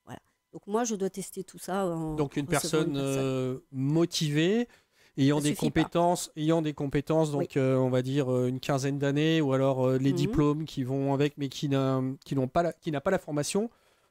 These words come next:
Speaker 2: tu vas quand même la recevoir, tu
Speaker 1: Oui.
Speaker 2: vas, la personne, j'entends, tu vas la recevoir, tu vas la, la jauger, voir,
Speaker 1: Oui.
Speaker 2: euh, si elle, euh, la fibre dont parlait Pascal, entre autres, parce que c'est important.
Speaker 1: C'est ça.
Speaker 2: Et là, par contre, toi, tu peux les former à devenir formateurs.
Speaker 1: Oui, c'est ça.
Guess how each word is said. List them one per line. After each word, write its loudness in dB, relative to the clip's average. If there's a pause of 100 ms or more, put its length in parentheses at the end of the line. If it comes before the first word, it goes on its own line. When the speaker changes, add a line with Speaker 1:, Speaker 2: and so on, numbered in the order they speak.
Speaker 2:
tu -4
vas 2
quand 0
même 2
la 0
recevoir, 0
tu -8
Speaker 1:
Oui. -4
Speaker 2:
vas, 2 (100)
la -2
personne, -4
j'entends, -2
tu -2
vas 0
la 2
recevoir, 0
tu -6
vas 2
la, 2 (800)
la 0
jauger, 2
voir, 2
Speaker 1:
Oui. 2
Speaker 2:
euh, 4
si -2
elle, 2
euh, 4 (120)
la 0
fibre 0
dont -2
parlait -2
Pascal, -4
entre -10
autres, -4
parce -6
que -6
c'est -2
important. -2 (300)
Speaker 1:
C'est -8
ça. 4
Speaker 2:
Et 4
là, 4
par -4
contre, -4
toi, 0
tu -6
peux 0
les 2
former 0
à 0
devenir 0
formateurs. -8
Speaker 1:
Oui, -10
c'est -10
ça. -8